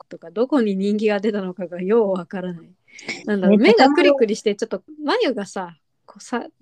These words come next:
Speaker 1: 下がってて、こう、困り顔に見えるんだけど、口はキュッて上がってるっていうのが可愛いのかな。
Speaker 2: うん。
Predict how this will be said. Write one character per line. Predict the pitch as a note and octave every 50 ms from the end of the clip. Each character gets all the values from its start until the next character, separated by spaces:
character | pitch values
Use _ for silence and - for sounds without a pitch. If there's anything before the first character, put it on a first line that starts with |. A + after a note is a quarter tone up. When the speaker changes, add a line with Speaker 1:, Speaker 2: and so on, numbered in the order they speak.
| _ _ _
Speaker 1:
下 | - - - B3+
が | B3 C4
っ | C4 -
て | - G3
て、 | F#3+ E3+ D3+
こ | - - G3 F#3
う、 | -
困 | - B3 A#3 C4 C#4+ D#4
り | E4 E4 D#4+ D#4
顔 | E4 E4 E4 D#4+
に | D#4+ D#4+ D#4 D#4
見 | D4+ D4+ D#4 E4+
え | F4+ F4+
る | F4+ E4 D#4
ん | D4
だ | D4 C#4
け | - D4
ど、 | D#4 D#4+ D#4 C#4+
口 | - - - - C#4+ C#4
は | C#4 C#4+ D4+ D4+ D4+ C4 A3 G3+ - _ _ _ _ _ _ _ - - _ _ _ - - -
キ | - E4
ュ |
ッ | D#4+
て | - - -
上 | F#3 E3 D#3
が | E3
っ | E3 - _ _ _
て | F3+ E3
る | E3 D#3+
っ | -
て | _ - A3+
い | B3
う |
の | C4 C4+
が | A#3+ G#3+ G#3
可 | - F#3+ F3+
愛 | F3+ F3
い |
の | E3+ D3+
か | - D#3
な。 | D3+ D3 C#3+ - _ _ _ _ _ _ _ _ _ _ -
Speaker 2:
う | A3+ A3+ A3
ん。 | G3 E3+ D#3+ D#3 D#3